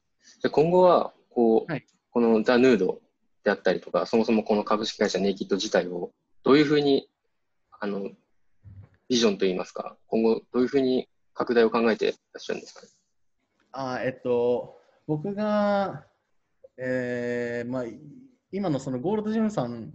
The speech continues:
Speaker 2: とか、いろいろいる中で対抗できるとすると、
Speaker 1: うん。
Speaker 2: その、オーエムオーじゃないですけど、オンラインとそのリアル店舗を、
Speaker 1: うん。
Speaker 2: そのうまくつなげた人こそ勝てると思ってて、
Speaker 1: うんうん。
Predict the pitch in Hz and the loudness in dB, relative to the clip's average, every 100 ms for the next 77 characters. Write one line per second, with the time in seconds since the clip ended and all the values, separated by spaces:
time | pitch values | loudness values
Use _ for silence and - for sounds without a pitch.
0 | - _ - 135 113 113 117 - _ _ | -20 _ -16 -12 -6 -6 -6 -10 _ _
1 | _ _ - 135 156 151 - 143 147 175 | _ _ -8 -2 0 0 -2 -4 -4 -4
2 | 180 131 123 127 127 113 92 - 180 185 | -4 -4 -2 -2 -2 -2 -6 -6 -6 -4
3 | 190 185 220 196 151 127 123 120 - 131 | -6 -6 -4 -4 -4 -8 -12 -12 -8 -4
4 | 113 - - _ _ - 117 113 - _ | -4 -8 -14 _ _ -16 -12 -12 -14 _
5 | _ _ _ _ - 160 202 208 220 185 | _ _ _ _ -4 -2 0 0 0 0
6 | 131 123 117 117 117 - 185 226 233 185 | 0 -2 -6 -8 -8 -6 -4 -2 -2 -4
7 | 151 127 120 110 82 - _ 131 117 131 | -4 -2 -2 -2 -8 -12 _ -10 -6 -2
8 | 165 175 185 160 113 117 117 107 78 _ | -2 -2 -8 -6 -6 -6 -6 -8 -10 _
9 | _ _ - 104 110 117 175 202 151 - | _ _ -10 -8 -8 -8 -8 -10 -12 -6
10 | 156 156 160 151 - - 151 151 - - | -2 0 -2 -6 -8 -10 -10 -12 -12 -12
11 | 117 113 110 107 101 98 101 95 92 _ | -12 -10 -14 -12 -12 -10 -10 -12 -14 _
12 | _ - 107 98 95 | _ -6 -6 -6 -8